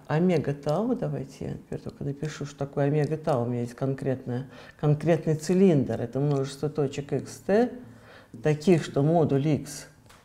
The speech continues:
меньше единицы, а т меняется от нуля до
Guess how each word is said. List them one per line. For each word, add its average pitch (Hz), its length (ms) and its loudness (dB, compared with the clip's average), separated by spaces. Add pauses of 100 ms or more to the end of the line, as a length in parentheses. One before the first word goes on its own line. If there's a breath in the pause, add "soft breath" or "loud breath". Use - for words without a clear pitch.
(120)
меньше 147 520 2
единицы, 147 840 2 (920 soft breath)
а 123 140 -2
т 202 240 4
меняется 190 640 2
от - 220 -4
нуля 151 500 -2 (100)
до 156 340 -6